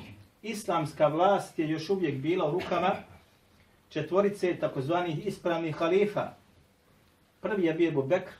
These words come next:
drugi je bio Omer, treći je bio Osman i četvrti je bio Alija.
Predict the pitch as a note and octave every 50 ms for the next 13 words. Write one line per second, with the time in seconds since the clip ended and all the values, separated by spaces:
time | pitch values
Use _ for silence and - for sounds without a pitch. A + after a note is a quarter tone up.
0 | _ - C#3+ C3+ D3+ E3+ D#3+ D3 C#3 C3+ D3 D#3 C#3+ B2 B2+ C3 - - - -
1 | - - C3+ D#3 F3 E3 D#3 D3 - - F3+ F3+ - - C#3+ C3 C#3+ C#3+ B2 A#2
2 | A2+ - D#3 D#3+ E3+ E3+ D3+ C3 B2+ C#3 D#3+ C#3+ - - - - D#3+ D#3+ E3+ E3+
3 | D#3+ D#3 D3 E3 D3+ B2+ -